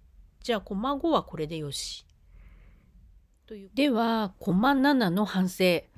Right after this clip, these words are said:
ーっと、ここね、一生懸命考えたんですけど、こ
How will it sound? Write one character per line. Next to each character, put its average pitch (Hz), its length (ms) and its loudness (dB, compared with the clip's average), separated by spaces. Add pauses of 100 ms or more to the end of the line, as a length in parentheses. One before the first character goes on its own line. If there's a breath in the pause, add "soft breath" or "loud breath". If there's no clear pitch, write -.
(380 soft breath)
ー 175 280 -2
っ - 40 -20 (180)
と、 160 640 -2 (1700 soft breath)
こ 254 100 -4
こ 403 240 0
ね、 392 160 4 (580)
一 233 120 -6
生 349 260 -2
懸 392 200 -2
命 208 140 2
考 269 380 -4
え 359 80 4
た 208 160 -2
ん 165 80 -2
で 160 100 -4
す - 100 -16
け 156 140 -8
ど、 170 680 -6 (3250 loud breath)
こ 294 480 0